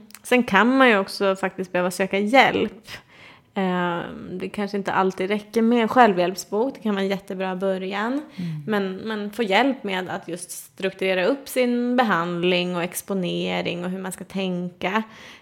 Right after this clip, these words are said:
Speaker 1: Eh, och då kan man ju vända sig till sin vårdcentral.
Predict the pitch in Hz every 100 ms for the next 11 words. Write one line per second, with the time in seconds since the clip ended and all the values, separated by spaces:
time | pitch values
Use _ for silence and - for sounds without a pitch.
0 | - 202 190 196 196 208 208 202 196 185
1 | 185 - 180 180 185 185 202 185 185 185
2 | 208 220 202 190 175 190 196 294